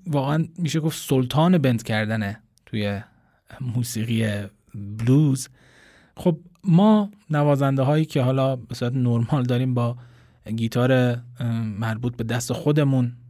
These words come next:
استفاده می‌کنیم، چه چپ دست ها چه راست دست ها، برای بند کردن عموماً توی نود و نه درصد مواقع سیم رو به سمت بالا می‌کشیم، یعنی با انگشتامون هولش می‌دیم به سمت بالا.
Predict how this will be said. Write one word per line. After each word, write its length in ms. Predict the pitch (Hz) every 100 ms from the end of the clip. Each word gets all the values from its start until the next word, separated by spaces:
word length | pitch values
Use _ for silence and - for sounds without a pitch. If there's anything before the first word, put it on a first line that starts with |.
| - -
استفاده 400 | - 110 113 113
می‌کنیم، 220 | 117 113
چه 140 | 123
چپ 400 | - - 120 110
دست 300 | 110 107 -
ها 60 | 120
چه 140 | 127
راست 340 | 117 110 - 110
دست 200 | 110 -
ها، 300 | 180 156 165 _ _ -
برای 340 | 123 131 165 185
بند 320 | 139 135 127
کردن 680 | - 127 131 147 135 123 131 - - - _ -
عموماً 540 | 170 165 156 156 120 95 104
توی 180 | 151 151
نود 340 | 127 117 113
و 40 | 110
نه 200 | 127 120
درصد 360 | 117 110 113
مواقع 460 | 113 113 113 113 160
سیم 340 | - - 190
رو 100 | 190
به 100 | 143
سمت 300 | 123 143 147
بالا 520 | 147 120 120 117 117 110
می‌کشیم، 520 | 101 - 95 - 104 _ _ _ _ _ _ _ _ _ _ _ -
یعنی 220 | 117 120
با 300 | 120 113 104
انگشتامون 540 | 117 113 - 143 165
هولش 460 | 156 160 175 165 -
می‌دیم 240 | 127 131
به 60 | 117
سمت 300 | 113 113 120
بالا. 440 | 110 90 95 -